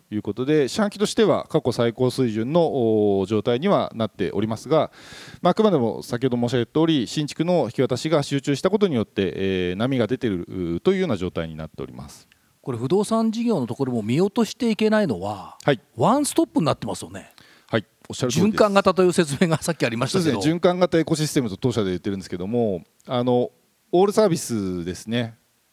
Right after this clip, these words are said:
Speaker 1: もう買い取りから再販から開発から全てに合うと。
Speaker 2: これ完全にワンストップですよね。
Speaker 1: ワンストップです。
Speaker 2: だ、お互いウィンウィンですよね。
Speaker 1: はい。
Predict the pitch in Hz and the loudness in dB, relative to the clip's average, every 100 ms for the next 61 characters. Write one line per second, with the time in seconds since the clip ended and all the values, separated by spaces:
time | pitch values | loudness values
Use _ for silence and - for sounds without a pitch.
0 | _ - 123 117 104 147 143 165 147 127 | _ -8 -2 -2 0 0 2 0 0 2
1 | 143 135 147 131 135 135 120 127 123 117 | 2 2 2 0 0 -4 -2 2 2 0
2 | - _ - 131 131 - 131 120 117 - | -4 _ 0 2 0 0 0 0 0 -6
3 | _ - 165 147 107 101 101 95 - - | _ -8 -2 -2 -2 -6 -4 -4 -6 -14
4 | - _ _ _ - - - _ _ - | -20 _ _ _ -20 -18 -18 _ _ -12
5 | 190 190 180 - 240 233 226 226 196 220 | -4 -4 -2 -2 0 0 2 2 0 -4
6 | 110 - 78 - _ _ 131 135 135 - | -8 -12 -16 -20 _ _ -4 -2 -2 -2
7 | 78 - - - - - - _ _ _ | -8 -10 -12 -14 -18 -20 -20 _ _ _
8 | _ - 160 - - 175 220 226 208 202 | _ -10 -10 -8 -6 0 2 4 2 2
9 | 196 185 104 - - - - 127 | 2 0 -4 -10 -20 -10 -4 -4